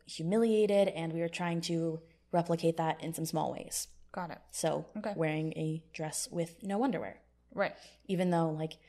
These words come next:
Speaker 1: no one was seeing anything, but it, it still, it feels like
Speaker 2: You
Speaker 1: you've
Speaker 2: feel
Speaker 1: lost
Speaker 2: exposed.
Speaker 1: some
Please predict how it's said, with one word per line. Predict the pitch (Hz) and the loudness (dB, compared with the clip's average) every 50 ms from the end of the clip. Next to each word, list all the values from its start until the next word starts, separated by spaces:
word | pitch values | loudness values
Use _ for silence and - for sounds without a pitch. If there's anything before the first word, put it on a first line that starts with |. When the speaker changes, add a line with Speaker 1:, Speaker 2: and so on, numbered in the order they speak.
| - - - _ - | -20 -20 -8 _ 4
Speaker 1:
no | 277 | 6
one | 262 226 | 6 6
was | 202 - | 6 4
seeing | - 311 349 311 226 | 4 4 4 4 4
anything, | 180 180 180 208 254 277 254 254 | 2 0 0 0 0 0 0 0
but | - 180 | 2 2
it, | 180 170 - | 2 2 2
it | 175 170 | -2 -2
still, | - - 202 196 190 190 185 - | -2 2 2 4 4 4 2 0
it | 185 170 | 0 -4
feels | - - 180 180 175 175 175 170 170 - | -4 -2 0 0 2 2 0 -2 -2 -2
like | 170 170 165 175 | -2 -2 -2 -2
Speaker 2:
You | 175 | -4
Speaker 1:
you've | 185 190 | -4 -2
Speaker 2:
feel | - 226 208 170 | 0 2 2 2
Speaker 1:
lost | 190 - - | 2 0 0
Speaker 2:
exposed. | 170 180 | 2 2
Speaker 1:
some | 190 240 226 | 4 4 4